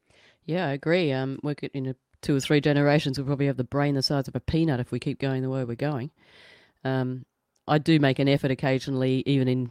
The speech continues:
you know, my Discord chat, I'll ask a question rather than Google it, because I sort of miss the art of having a bit of a conversation, even just about the question sometimes.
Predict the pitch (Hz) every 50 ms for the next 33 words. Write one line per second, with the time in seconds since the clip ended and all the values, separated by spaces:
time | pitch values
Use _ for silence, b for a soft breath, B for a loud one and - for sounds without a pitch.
0 | - _ _ - 120 110 123 143 135 - 180 190 - - - 156 139 120 - -
1 | - 123 - - _ _ _ _ _ _ _ _ _ _ _ _ _ _ _ -
2 | 139 143 151 156 156 - - - - - - 151 151 - - - 196 226 240 -
3 | _ _ _ _ - 139 139 139 131 123 131 127 120 139 135 139 147 165 190 220
4 | - _ - - _ _ - 143 - 143 135 143 139 - - 170 160 151 135 139
5 | 143 160 156 - - - 127 131 131 135 143 147 - 131 117 117 - - - _
6 | _ _ - 147 135 131 127 123 120 135 135 120 123 117 - 143 135 123 123 -
7 | - 131 131 139 - 143 131 135 131 127 120 131 - - 123 123 123 - 120 -
8 | - 123 135 - - - 165 160 - 170 165 - 185 185 196 202 - - -